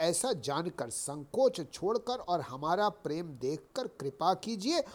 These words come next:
और हमको कृतार्थ करने के लिए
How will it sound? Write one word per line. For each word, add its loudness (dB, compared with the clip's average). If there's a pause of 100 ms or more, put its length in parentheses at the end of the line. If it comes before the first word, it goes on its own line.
(220)
और 8
हमको 0
कृतार्थ 2
करने 0
के 0
लिए 4